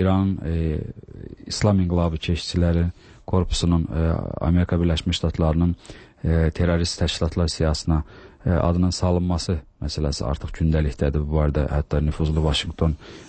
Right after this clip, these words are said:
Post və New York Times qəzetlərində də, e, məlumatlar gedir və eyni zamanda İran rəsmiləri bu məluma-, e, üzr istəyirəm, Amerika Birləşmiş Ştatlarının rəsmiləri bu məlumatı təksib etməyib. Səfərin belə bir vaxtda təsadüf etməsi,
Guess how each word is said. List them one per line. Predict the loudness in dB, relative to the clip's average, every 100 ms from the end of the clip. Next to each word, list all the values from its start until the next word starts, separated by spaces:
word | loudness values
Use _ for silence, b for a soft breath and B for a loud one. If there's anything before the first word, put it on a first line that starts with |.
| B
Post | -2 -2 0
və | 0
New | 2
York | 2 0 0
Times | 0 0 -2
qəzetlərində | -2 0 0 2 2 0
də, | 0 -2 B -20 _ _ _ _ _ -20 -4
e, | 0 2
məlumatlar | 2 2 0 -2 0 0
gedir | 0 0 0
və | 0 0
eyni | 0 0
zamanda | 0 0 2
İran | 2 0 0
rəsmiləri | -2 -2 0 2
bu | 2
məluma-, | 2 2 0 -2 0
e, | 0 2 0 -2 -6 -4
üzr | 0 0
istəyirəm, | 0 2 4
Amerika | 4 4 2
Birləşmiş | 0 -2 -4
Ştatlarının | -4 0 2 4 2
rəsmiləri | 2 2 2 2
bu | 2
məlumatı | 0 0 0 -2 -2 -4 B B -4
təksib | -2 0 -2 -2 -2
etməyib. | 0 -2 -2 -6 B B
Səfərin | -6 -2 0 2 2 0 -4 b b b
belə | 0 2
bir | 2 0
vaxtda | 0 -2 -4
təsadüf | -2 -2 0 0 -2 -4
etməsi, | -2 2 2 2 2